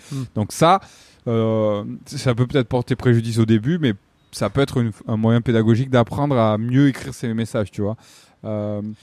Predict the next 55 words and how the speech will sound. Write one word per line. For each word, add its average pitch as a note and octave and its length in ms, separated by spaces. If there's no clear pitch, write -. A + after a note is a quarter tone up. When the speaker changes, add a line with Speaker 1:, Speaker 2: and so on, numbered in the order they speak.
Speaker 1:
D-, E3+ 80
Speaker 2:
là E3+ 100
Speaker 1:
d'utiliser F3 640
un C#3+ 160
chat D3+ 180
G C#3 100
P C#3+ 140
T F3+ 220
pour D#3+ 260
avoir C#3+ 220
des C3 80
bons C3+ 180
messages. C3+ 240
Speaker 2:
Ouais, B2 240
alors A#2+ 340
j'ai, B2+ 320
le C3 140
très - 160
peu A3+ 200
que C3+ 60
j'ai D3+ 120
essayé, F3 360
j'ai D#3 140
juste A3 160
voulu G3+ 220
voir F#3+ 240
par D3 160
curiosité, D3+ 500
tu - 140
vois. F3+ 180
Speaker 1:
Ouais. B2+ 160
Speaker 2:
Euh, A#2 300
sur A3+ 260
un A#3 60
message, E3 460
sur G3+ 240
un F#3+ 40
message D#3+ 300
à C3 60
moi, C#3+ 180
je C#3 120
lui B2+ 80
ai - 20
donné D#3 180
le D#3 60
contexte - 480
et, A2+ 160
euh, A2+ 180
je G#2+ 120
lui A#2 80
ai A#2 40
dit, « F#3 220
Fais-moi A3 280
une G3+ 80
réponse G3 480